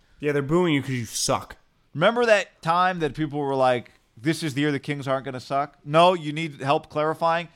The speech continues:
Speaker 2: It's been every year for the last seven years, "This is the year they're not gonna suck." And then not only do they not make the playoffs as, like, an eight seed, they suck again.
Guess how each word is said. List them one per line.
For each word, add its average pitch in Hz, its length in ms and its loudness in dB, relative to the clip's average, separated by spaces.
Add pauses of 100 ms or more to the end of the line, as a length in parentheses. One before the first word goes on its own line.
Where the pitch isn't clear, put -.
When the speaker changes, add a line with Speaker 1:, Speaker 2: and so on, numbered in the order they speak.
(120)
Speaker 2:
It's 175 160 -6
been 185 260 -4 (140)
every 196 280 0
year 180 200 2
for 160 100 -8
the 151 60 -4
last 151 280 0
seven 151 320 -2
years, 143 300 0
"This 131 180 -6
is 127 140 -8
the 123 80 -8
year 127 120 0
they're 120 100 2
not 117 120 0
gonna 104 160 -8
suck." 101 360 -2 (340)
And 165 140 0
then 202 100 0
not 247 140 4
only 240 180 2
do 180 120 -2
they 151 140 2
not 147 360 0 (440)
make 127 400 -4
the 110 80 -8
playoffs 147 520 2
as, 110 120 -10
like, 113 140 -2
an 107 120 -8
eight 151 200 0
seed, 92 420 -8
they 160 340 2
suck - 680 -2 (440)
again. 135 640 -2